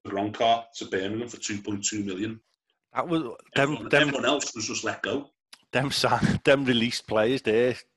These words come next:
Speaker 2: they'd have walked into any other team in the country.
Speaker 1: Yeah. Well, obviously, Mourinho didn't want 'em. So rather than waiting for players, their teams to come in for them, it was just, "Get out."
Speaker 2: Well,
Speaker 1: I'm,
Speaker 2: God.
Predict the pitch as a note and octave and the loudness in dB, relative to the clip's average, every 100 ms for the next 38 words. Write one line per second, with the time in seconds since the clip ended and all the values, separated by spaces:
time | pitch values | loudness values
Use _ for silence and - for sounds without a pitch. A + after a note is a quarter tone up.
0 | - B2 B2 C3 A#2+ A#2 - C3 G#2+ A2 | 0 0 0 0 0 0 0 -4 -4 0
1 | A2 A2 G#2 - - A2 G#2 A#2 A#2+ A2+ | 2 2 -4 -6 -6 -2 -2 -4 -6 -6
2 | A2 G#2 D3 - - _ _ _ - - | -6 -4 -4 -4 -6 _ _ _ -20 -20
3 | - C#3 C#3 C#3+ C3+ - B2+ A#2+ A#2+ _ | -6 0 2 0 -4 -4 -4 -6 -12 _
4 | _ _ _ _ _ _ _ _ - B2 | _ _ _ _ _ _ _ _ -8 -2
5 | C#3 D#3 B2 G2+ A2 G2+ B2 E4 - _ | 4 4 4 0 -4 -2 -2 -2 -8 _
6 | _ _ _ _ _ - A2+ C3+ D3 C#3 | _ _ _ _ _ -6 0 2 2 2
7 | B2 B2 B2 A2 - A2+ G#2 F#2+ - _ | 2 0 0 -6 -2 0 2 -2 -6 _
8 | - A2 A2 G#2 G2+ - _ _ _ - | -6 -2 0 0 -2 -6 _ _ _ -10
9 | - - - - A2 - A#2 G2+ - G2 | -8 -8 -12 -4 -4 -2 -4 -4 -6 -6
10 | A2 - A#2+ F2+ - F#2 G#2+ G#2 - - | -4 0 -2 -2 -8 -8 -6 -6 -10 -20
11 | _ - G#2 G#2+ A2 - _ - - - | _ 0 0 0 -4 -12 _ -8 -8 -6
12 | - | -6